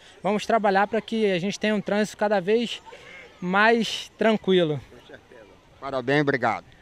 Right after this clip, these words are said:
Speaker 1: Obrigado.
Speaker 2: Tá aí, Capitão Farley conversando com você, telespectadores, sobre, né, o comportamento do pessoal no trânsito,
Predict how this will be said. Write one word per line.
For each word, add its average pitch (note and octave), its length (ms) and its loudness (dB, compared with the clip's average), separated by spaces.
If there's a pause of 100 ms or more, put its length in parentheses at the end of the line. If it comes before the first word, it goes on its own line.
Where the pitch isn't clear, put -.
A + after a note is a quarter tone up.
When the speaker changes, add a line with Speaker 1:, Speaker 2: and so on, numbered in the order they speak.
(120)
Speaker 1:
Obrigado. D#3 520 0 (600)
Speaker 2:
Tá D#3+ 100 4
aí, D#3 280 8 (400)
Capitão D3 400 4
Farley D3 480 6
conversando C3 600 0
com C3 120 -4
você, A#2+ 360 4
telespectadores, A#2+ 1120 2 (500)
sobre, C3 440 0
né, C#3+ 300 2 (300)
o C3 140 -4
comportamento C3 920 0 (340)
do C3+ 120 -8
pessoal B2+ 500 2
no A#2+ 140 -4
trânsito, D3 600 0